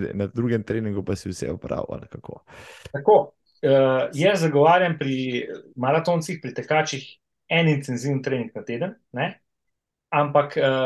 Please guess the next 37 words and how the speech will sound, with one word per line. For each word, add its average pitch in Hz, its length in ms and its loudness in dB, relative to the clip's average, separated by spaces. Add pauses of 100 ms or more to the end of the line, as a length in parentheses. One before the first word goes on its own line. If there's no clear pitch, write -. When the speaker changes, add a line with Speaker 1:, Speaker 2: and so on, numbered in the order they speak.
(100)
Speaker 2:
še 143 260 -4
tisto 202 400 -6
ni 160 140 2
nujno, 165 240 6
da 131 100 2
je 131 160 4
zdaj 139 160 4
on 139 280 2 (380)
ubijalski. 113 720 0
Mislim, 107 480 -8
ne 101 180 -14
sme 175 220 0
biti. 113 260 -6
Lahko 143 160 2
so, - 160 -2 (440)
intenziven 175 480 0
trening 202 360 -2
na 175 120 -6
teden 180 280 -4
so 165 140 -4
lahko 165 160 -4
klanci. 131 420 -2 (1080)
Deset 202 340 -2
krat 160 140 0
dvesto 170 300 0
metrov 185 360 4
ali - 120 2
pa 123 120 6 (680)
še 139 140 -4
boljše, 151 320 2
deset 156 320 -2
krat 147 140 0
sto 151 240 -2
petdeset 190 420 0
metrov 156 520 0
v 110 140 -10
klanc, 160 360 0